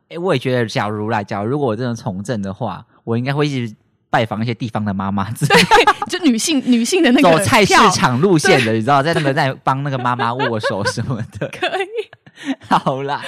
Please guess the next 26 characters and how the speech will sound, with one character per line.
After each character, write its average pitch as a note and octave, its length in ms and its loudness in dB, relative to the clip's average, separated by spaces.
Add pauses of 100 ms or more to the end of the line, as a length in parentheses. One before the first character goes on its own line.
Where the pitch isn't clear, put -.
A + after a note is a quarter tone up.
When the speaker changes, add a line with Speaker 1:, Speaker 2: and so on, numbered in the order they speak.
Speaker 2:
好 F#4 200 -4
好 F4 160 -8
笑。 E4+ 340 -10
Speaker 1:
对 D#3+ 280 0
啊， C3+ 260 -4
反 B2 120 -6
正 D#3+ 100 -6
就 F3+ 80 -10
是 F3+ 220 -6 (300)
下 - 180 -4
礼 A2 80 -4
拜 C#3 140 -2
总 A#2+ 140 -6
统 G#2+ 140 -4
大 A#2 120 -4
选， A2 160 -6
你 A#2+ 60 -4
已 A2+ 40 -6
经 A2 120 -6
想 G#2 160 -10
好 G2 80 -10
要 F#2 100 -10
投 F#2 180 -16
谁 F2+ 180 -14
了 D#2+ 100 -20
吧？ - 200 -20